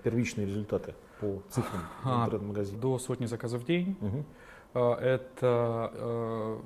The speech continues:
Speaker 2: оборот, э, несколько, э, миллионов, э, рублей в месяц. Вот. Ну, то есть там в, в хороший месяц семь, а, там в плохой два-три. Ну вот. А,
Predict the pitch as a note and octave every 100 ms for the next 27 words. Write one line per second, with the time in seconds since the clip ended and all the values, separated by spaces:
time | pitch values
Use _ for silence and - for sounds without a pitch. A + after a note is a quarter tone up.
0 | - - B2 A#2+ B2 B2+ A2+ - - A#2
1 | A2+ A2+ A2 A2 - - - - B2 B2
2 | B2 A#2 - A#2+ A2+ A2 - A#2 A2+ A#2+
3 | A#2+ A#2+ A2 A2 - - A2+ A2+ G#2+ A2+
4 | A2 A2+ D3 G3+ G#3 - - - - -
5 | - - B2 A2 G#2 - B2 B2+ A#2 -
6 | G#2+ G#2 - B2 A2+ - A#2+ B2 - A#2
7 | A2 A2+ - D#3+ E3+ F3 D#3+ - B2 A#2
8 | A#2 A#2 A2+ A2 A1+ A1 - - A#2 A2
9 | - B2+ B2+ B2 A#2 A2 A2 G#2+ G2+ A#2
10 | - - - - - - A#2+ A#2 G#2 G#2
11 | - A#2+ A#2 A2+ A2 A2 G#2+ A2 A2 A2+
12 | -